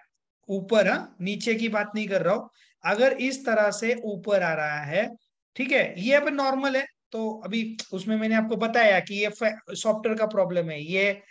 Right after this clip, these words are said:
ना कि, अ, आईसी का प्रॉब्लम है। आईसी सही है, लेकिन फिर भी अगर यहाँ पे नॉन डिफाइंड बता रहा है, एसएलसी को और एमएलसी ज़ीरो to टेन बता रहा है या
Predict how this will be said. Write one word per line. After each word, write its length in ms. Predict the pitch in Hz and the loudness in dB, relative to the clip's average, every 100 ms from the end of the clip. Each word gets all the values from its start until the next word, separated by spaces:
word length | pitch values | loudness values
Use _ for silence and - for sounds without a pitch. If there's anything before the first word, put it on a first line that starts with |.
| _ 202 | _ -6
ना 240 | 185 196 | 0 0
कि, 540 | 196 240 254 254 - _ | 0 -2 -2 -4 -14 _
अ, 240 | 170 175 180 - _ _ _ _ _ _ _ - | -10 -8 -10 -18 _ _ _ _ _ _ _ 0
आईसी 280 | 214 220 240 | 0 2 2
का 100 | 220 | 2
प्रॉब्लम 420 | 220 180 165 156 | 2 0 0 -2
है। 80 | 139 | -2
आईसी 320 | 156 196 302 | -2 -2 -4
सही 280 | 339 349 330 | 0 4 6
है, 240 | 208 135 - _ _ | 6 2 -6 _ _
लेकिन 340 | 185 190 254 220 | -10 -6 -6 -4
फिर 200 | 233 254 | -4 0
भी 100 | 277 | 2
अगर 260 | 269 262 | 2 4
यहाँ 180 | 254 220 | 2 0
पे 140 | 214 240 | 0 -2
नॉन 260 | 220 226 | -2 -2
डिफाइंड 320 | 220 220 214 | -2 -2 -4
बता 280 | 196 185 170 | -4 -4 -2
रहा 200 | 165 160 | -4 -2
है, 120 | 190 254 - _ _ 185 | -4 -6 -14 _ _ -14
एसएलसी 720 | 185 190 220 247 240 220 214 | -10 -2 0 2 0 -2 -4
को 140 | 220 | 0
और 200 | 262 254 | 0 0
एमएलसी 400 | 233 220 233 220 | -2 -2 -2 -4
ज़ीरो 340 | 233 202 214 214 | -8 -6 -4 -4
to 220 | 240 233 | -4 -2
टेन 220 | 240 233 | 0 2
बता 260 | 214 190 180 | 2 2 0
रहा 140 | 165 | -2
है 120 | 151 | -2
या 140 | 202 | -4